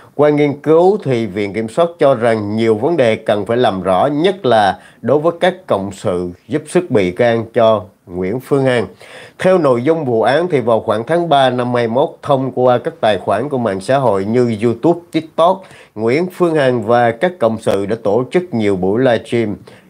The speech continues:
đề cập đến nhiều vấn đề với các nội dung khác nhau, chuyện về bí mật đời tư cá nhân, có tính chất nhục mạ, xúc phạm đến danh dự, nhân phẩm,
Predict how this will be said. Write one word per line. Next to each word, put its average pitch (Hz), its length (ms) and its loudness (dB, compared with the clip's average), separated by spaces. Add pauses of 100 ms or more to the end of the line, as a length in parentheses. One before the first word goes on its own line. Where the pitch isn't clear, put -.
đề 120 280 2 (100)
cập - 260 -2
đến 175 180 2
nhiều 120 180 4
vấn 143 220 0
đề 113 200 2
với 110 240 0
các 165 220 -2
nội 95 260 0
dung 117 220 0
khác 170 320 -2
nhau, 135 320 0 (320)
chuyện 110 320 0 (100)
về 113 240 2
bí 135 220 2
mật 156 260 -2
đời 101 220 0
tư 117 320 -2 (120)
cá 156 140 2
nhân, 147 280 0 (260)
có 127 180 2
tính 151 280 -2
chất 175 240 -2
nhục 113 280 -2
mạ, 101 340 0
xúc 175 280 -4
phạm 101 280 0
đến 139 200 -2
danh 135 240 2
dự, 98 340 0
nhân 110 320 -2
phẩm, 110 320 -4